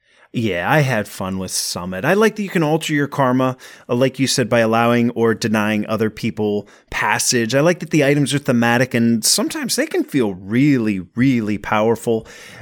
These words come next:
Uh, the balancing of the weight, the oxygen, the food, playing on your player board and tinkering with that, that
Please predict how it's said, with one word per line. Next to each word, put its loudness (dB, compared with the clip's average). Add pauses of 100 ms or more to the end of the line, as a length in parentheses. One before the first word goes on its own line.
Uh, -4
the -6
balancing 0
of -8
the -6
weight, -4 (100)
the -8
oxygen, -4
the -12
food, 0
playing 0
on 2
your -6
player 0
board 0
and -10
tinkering -2
with -2
that, -4
that -8